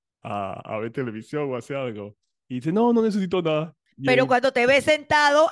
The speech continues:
Speaker 2: entonces te quiere mandar que tú vayas a la tienda, que tú vayas al
Speaker 1: Brother.
Speaker 2: supermercado. No, es verdad, no, te lo juro,
Speaker 1: El
Speaker 2: yo me puse a
Speaker 1: minuto que tú
Speaker 2: pensar.
Speaker 1: te sientas ahí, ¿tú sabes qué? Ah, ya, la
Speaker 2: Es que
Speaker 1: vida.
Speaker 2: me acordé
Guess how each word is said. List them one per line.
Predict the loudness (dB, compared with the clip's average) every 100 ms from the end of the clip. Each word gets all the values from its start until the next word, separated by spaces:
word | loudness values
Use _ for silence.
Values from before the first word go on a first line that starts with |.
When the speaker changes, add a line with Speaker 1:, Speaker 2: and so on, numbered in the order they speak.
| -2
Speaker 2:
entonces | -6 0 2 2 0
te | -2
quiere | 0 2 2
mandar | 0 -2 -2
que | -2
tú | -2
vayas | -2 0
a | -2
la | -4
tienda, | -4 -2 -2 -2 -2 -2 -10 _
que | -10
tú | -4
vayas | 0 0
al | 0
Speaker 1:
Brother. |
Speaker 2:
supermercado. | -4 -4 -4 -4 -4 -2 0 0 -2 -6
No, | -20 -12
es | -6 -4
verdad, | -4 -4 -8 -10 -18
no, | -18 -14 -12 -10
te | -12
lo | -14
juro, | -16 -6
Speaker 1:
El | -2
Speaker 2:
yo | 0
me | 2
puse | 2 4 2
a |
Speaker 1:
minuto | -2 -4
que | -2 0
tú | -2
Speaker 2:
pensar. | -4 -8 _
Speaker 1:
te | -4 -4
sientas | -2 -2 0 0 0
ahí, | 0 -2 -6 -12 -20 _ _ _ _ _ _ _ _ -6
¿tú | -4
sabes | -4 -6 -6
qué? | -2 -2 -2 -8 -12 -8 -4
Ah, | -2 -2 -4 -6
ya, | -6 -4 -4 -6
la | -6 -4
Speaker 2:
Es | -4
que | -4 -4
Speaker 1:
vida. | -4
Speaker 2:
me | -8
acordé | -8 -8 -8 -4 -4 -4